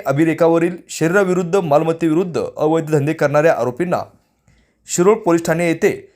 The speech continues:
शुक्रवारी सकाळी बोलावून घेतले. सर्व रेकॉर्डवरील आरोपींना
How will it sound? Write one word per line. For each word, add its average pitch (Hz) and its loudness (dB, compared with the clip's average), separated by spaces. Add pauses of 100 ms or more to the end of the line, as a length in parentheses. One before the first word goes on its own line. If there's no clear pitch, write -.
(140)
शुक्रवारी 208 0
सकाळी 170 -2
बोलावून 131 2
घेतले. 107 -8 (840)
सर्व 165 2
रेकॉर्डवरील 175 2
आरोपींना 156 2